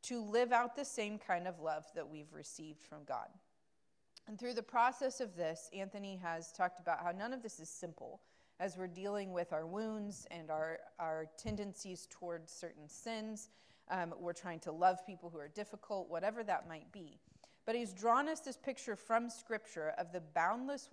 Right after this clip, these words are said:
wealth, um, of the lo-, love that God lavishes on us.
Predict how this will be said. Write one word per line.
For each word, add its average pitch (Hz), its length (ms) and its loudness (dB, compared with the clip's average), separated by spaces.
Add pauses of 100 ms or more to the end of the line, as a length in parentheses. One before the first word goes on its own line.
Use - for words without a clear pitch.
(140)
wealth, 190 420 6 (720)
um, 185 380 4
of 190 200 4
the 180 100 6
lo-, 170 420 10
love 214 300 8
that 240 120 4
God 180 220 8
lavishes 175 500 4
on 151 240 -4
us. - 320 -10